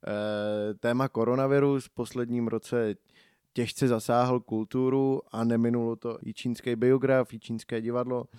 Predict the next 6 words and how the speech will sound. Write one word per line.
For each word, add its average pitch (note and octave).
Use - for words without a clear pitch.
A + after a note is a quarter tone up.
Co -
přesně C#3
korona B2+
v G#2+
Jičíně A2+
zhatila G#2